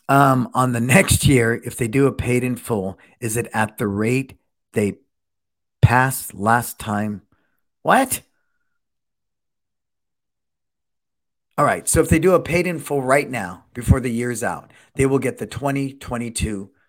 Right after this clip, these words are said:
tuition rate. If they do it at the end of twenty twenty-three, they will get the twenty twenty-three rate, not the twenty twenty-two. They will get the twenty twenty-three rate. Cool? I hope that helps. Yeah, there you go.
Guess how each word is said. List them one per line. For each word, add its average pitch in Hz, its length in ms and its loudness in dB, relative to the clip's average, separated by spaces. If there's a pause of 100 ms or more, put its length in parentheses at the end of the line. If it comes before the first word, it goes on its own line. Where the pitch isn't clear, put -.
(160)
tuition 104 420 -6
rate. - 220 -20 (640)
If 117 100 -10
they 131 120 2
do 131 160 2
it 120 80 -2
at 120 140 -6
the 139 180 -2
end 139 180 -2
of 117 140 -8
twenty 123 280 -8
twenty-three, 117 840 -4 (240)
they 120 80 -6
will 113 160 -6
get 107 220 -10
the 98 80 -14
twenty 101 420 -12
twenty-three 120 720 -4
rate, - 400 -12 (800)
not 104 220 -2
the 156 60 -4
twenty 139 360 -4
twenty-two. 120 640 -8 (180)
They 110 60 -8
will 98 140 -8
get 92 160 -14
the - 80 -18
twenty 123 360 -8
twenty-three 98 600 -10
rate. - 200 -20 (440)
Cool? 165 300 -4 (300)
I 107 80 -6
hope 95 180 -10
that 92 160 -6
helps. - 320 -18 (760)
Yeah, 170 220 -2 (280)
there 127 100 -2
you 120 60 -2
go. 95 220 -8